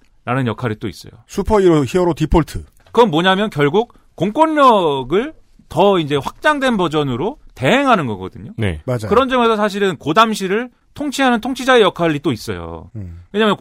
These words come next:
Speaker 1: 범죄 일어나지 않게 만들어야 되고 뭔가 고담시에서 해-, 범죄를 해결해야 되는 거잖아요. 그것은 어떤 공적인 역할을 하는 거잖아요. 배트맨이. 물론 공식적이지 않은 걸 통해서.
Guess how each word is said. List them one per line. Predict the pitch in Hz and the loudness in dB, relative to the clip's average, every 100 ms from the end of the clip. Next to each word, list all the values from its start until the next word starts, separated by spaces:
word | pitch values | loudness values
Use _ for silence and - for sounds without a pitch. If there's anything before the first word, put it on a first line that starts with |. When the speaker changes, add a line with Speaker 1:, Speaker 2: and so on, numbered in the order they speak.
| - | 2
Speaker 1:
범죄 | 180 208 226 | 2 2 2
일어나지 | 160 175 160 | 2 2 2
않게 | 123 117 | 0 -2
만들어야 | 131 120 139 160 139 | -4 -2 4 6 6
되고 | 117 101 | 2 0
뭔가 | 98 101 92 90 | -4 -2 -2 -2
고담시에서 | 95 117 117 104 92 85 80 50 - - _ _ _ | 0 0 0 0 -4 -6 -10 -10 -14 -20 _ _ _
해-, | 220 | -2
범죄를 | 147 151 180 165 | 0 0 2 0
해결해야 | 190 311 277 196 | 0 -2 0 0
되는 | 123 113 | 0 -4
거잖아요. | 98 90 90 | -8 -10 -12
그것은 | - 160 170 | -6 -2 -2
어떤 | 123 127 | -2 -4
공적인 | 139 185 285 254 | -4 -2 0 0
역할을 | 151 143 131 | 0 0 0
하는 | 127 165 120 | 0 -2 -4
거잖아요. | 92 87 85 | -4 -6 -10
배트맨이. | - 113 113 101 | -6 -6 -4 -6
물론 | 85 107 208 247 _ _ | -4 0 0 0 _ _
공식적이지 | 180 208 233 - 240 202 | -4 -4 -4 -4 -2 0
않은 | 135 120 107 | 0 0 -2
걸 | 98 | -8
통해서. | 95 120 90 80 | -8 -10 -10 -16